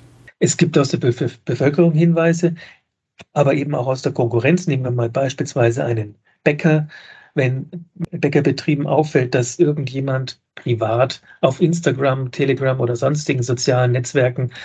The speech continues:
anbietet, äh, T-, Kuchen oder Torten zu backen und die dann auch verkaufen möchte, dann ist es, äh, etwas, wa-, was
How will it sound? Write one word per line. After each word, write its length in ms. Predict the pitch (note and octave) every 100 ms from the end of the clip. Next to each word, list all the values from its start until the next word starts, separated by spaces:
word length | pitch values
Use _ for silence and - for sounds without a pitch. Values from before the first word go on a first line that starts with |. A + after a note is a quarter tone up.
| - - -
anbietet, 800 | C3+ D3+ D3+ C#3+ C#3+ C3+ - -
äh, 240 | C3 B2+ A#2 _ _ _
T-, 360 | D#3+ D3 - D#3
Kuchen 380 | D#3 G3+ A3 D#3+
oder 200 | B2 B2
Torten 380 | - C3 E3+ D#3+
zu 180 | - A#2+
backen 360 | - - D3
und 240 | C#3+ C#3+ B2+
die 80 | C3+
dann 160 | C3
auch 100 | B2
verkaufen 540 | B2 B2 C#3 E3+ E3 A#2+
möchte, 380 | A#2+ - D3 C#3+ - - - - - -
dann 200 | B2+ D3+
ist 220 | E3 -
es, 240 | C#3+ -
äh, 380 | - C3+ C3 B2+ - - E3 -
etwas, 420 | D3+ C#3+ C#3 C#3
wa-, 400 | C#3 B2+ C3+ F3 - _ _ _ _
was 380 | - C3+ - -